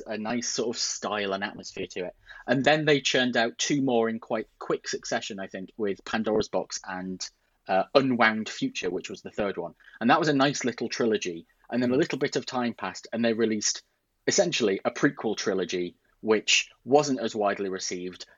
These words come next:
Speaker 1: dabbled with three D in a way that it never should have tampered with, and is largely forgotten by people that enjoy it quite a lot.
Speaker 2: <laughs>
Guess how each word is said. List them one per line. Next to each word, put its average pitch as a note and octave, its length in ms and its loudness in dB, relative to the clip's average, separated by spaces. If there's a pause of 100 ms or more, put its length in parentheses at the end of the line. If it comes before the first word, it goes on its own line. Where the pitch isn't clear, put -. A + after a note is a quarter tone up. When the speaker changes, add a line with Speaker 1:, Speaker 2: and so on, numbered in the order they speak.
(120)
Speaker 1:
dabbled C3+ 420 6
with A#2 160 2
three A#2+ 300 2
D G#2 220 2
in G2+ 80 2
a G#2 80 0
way G2+ 220 4
that F#2+ 160 -2
it G2+ 100 0
never G#2+ 240 0
should G2+ 200 -4
have - 120 -6
tampered G2 400 -6
with, F2+ 300 -2
and G#2 120 -4
is G2+ 120 -2
largely G#2 400 0
forgotten - 520 -2
by G2 180 2
people F#2+ 420 -10
that F#2+ 180 -2
enjoy F#2 300 -4
it E2+ 120 -6
quite - 280 -6
a F#2 40 -6
lot. E2 200 -6 (260)
Speaker 2:
<laughs> D3+ 800 -10